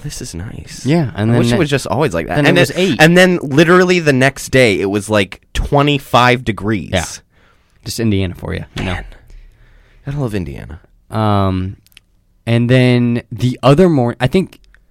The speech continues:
Speaker 2: not this one, I think it was yesterday morning, someone's car alarm went off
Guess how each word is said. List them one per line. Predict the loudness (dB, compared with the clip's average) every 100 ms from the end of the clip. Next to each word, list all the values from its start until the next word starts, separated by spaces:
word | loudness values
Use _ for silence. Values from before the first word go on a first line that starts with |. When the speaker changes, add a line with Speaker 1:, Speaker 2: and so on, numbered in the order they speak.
| _ _
Speaker 2:
not | -4 -2 -2
this | -2 -2 -4
one, | -6
I | -4
think | -2
it | -2
was | -2
yesterday | -2 -4 -4 -4
morning, | -4 -4 -6 -6 -10 -18 _ _ -12
someone's | -2 2 2 0 -4
car | -6 2 4 6
alarm | 4 0 -2
went | -2 -2
off | -4